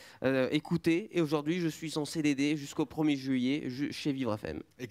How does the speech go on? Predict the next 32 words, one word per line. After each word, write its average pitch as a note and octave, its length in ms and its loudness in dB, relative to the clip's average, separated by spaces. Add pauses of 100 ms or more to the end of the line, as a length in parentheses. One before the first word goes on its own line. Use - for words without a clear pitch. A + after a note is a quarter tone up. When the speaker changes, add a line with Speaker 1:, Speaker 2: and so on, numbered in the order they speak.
Speaker 2:
et D#3 80 2
la D3 120 2
suite - 260 -8
alors ? G2 220 -4
Comment F3+ 240 0
est-ce - 80 -8
que - 80 -8
vous C#3 160 -6
envisagez B2 440 -4
la A2 80 -2
suite ? - 360 -14 (200)
Speaker 1:
Alors B2+ 200 -2
pourquoi - 400 -2
pas, D#3 300 4
euh, B2 100 4
continuer, C#3 600 2
euh, A#2+ 280 2
chez C#3 160 -6
Vivre B2+ 260 2
F B2 100 -4
M D3+ 120 2
où C3 80 2
je B2 120 -4
suis B2 200 -6
très B2+ 240 -2
à B2+ 80 4
l'aise, C#3 220 0
hein, C3 80 -2
comme C3+ 160 0
je B2 100 0
l'ai C3 60 4
dit. D#3 180 -6